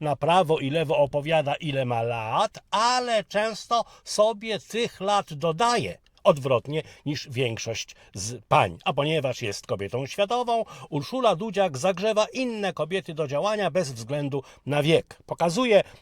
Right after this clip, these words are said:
jak czerpać z życia pełnymi garściami i bez cienia przesady chwytać każdą chwilę. Gra w tenisa, prowadzi traktor,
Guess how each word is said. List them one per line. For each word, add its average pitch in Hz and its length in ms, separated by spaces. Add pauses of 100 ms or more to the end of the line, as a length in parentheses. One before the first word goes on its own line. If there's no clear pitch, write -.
jak 156 260
czerpać 156 500
z 120 120
życia 147 360
pełnymi 196 600
garściami 202 760 (220)
i 202 220 (160)
bez - 300
cienia 196 400
przesady 165 580 (160)
chwytać 214 580 (220)
każdą 139 440 (200)
chwilę. 143 420 (120)
Gra 214 240
w - 60
tenisa, 214 520 (100)
prowadzi 202 720
traktor, 170 540